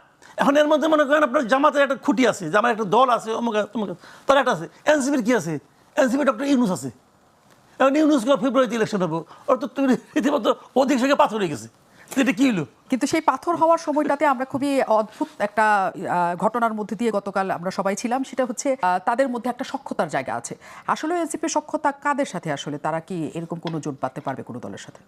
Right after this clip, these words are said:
Speaker 1: আমি কিন্তু মনে করি না যে তারা জামাত ঘাট দল। জামাত বিভিন্ন জায়গায়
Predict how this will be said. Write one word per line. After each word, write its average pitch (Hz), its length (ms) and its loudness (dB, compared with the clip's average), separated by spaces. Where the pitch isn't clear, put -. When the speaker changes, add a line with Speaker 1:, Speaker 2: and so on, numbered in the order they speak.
Speaker 1:
আমি 220 180 -8
কিন্তু 262 280 -6
মনে 233 200 -4
করি 208 200 -6
না 139 160 -10
যে 151 140 -12
তারা 170 160 -6
জামাত 190 280 0
ঘাট 143 180 -6
দল। 139 120 -8
জামাত 214 320 0
বিভিন্ন 214 320 0
জায়গায় 196 400 0